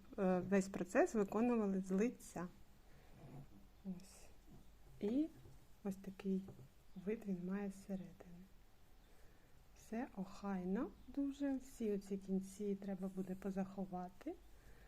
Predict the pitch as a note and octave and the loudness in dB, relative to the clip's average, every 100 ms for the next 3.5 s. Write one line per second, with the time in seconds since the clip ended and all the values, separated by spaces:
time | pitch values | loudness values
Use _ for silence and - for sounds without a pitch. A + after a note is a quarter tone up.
0 | - - A#3+ A3 F#3+ A#3+ G4 - - - | -18 -2 2 2 2 0 -2 -2 -16 -16
1 | - G#3 F3+ - G#3 A#3+ - - - F#3+ | -14 -10 -10 -8 -4 -4 -6 -14 -12 -12
2 | - - F#3+ G3+ G#3+ F#3+ G3 F#3 E3+ G3 | -14 -4 -2 0 2 2 0 -4 -4 -2
3 | B3 A#3+ E3 - | -2 -4 -10 -12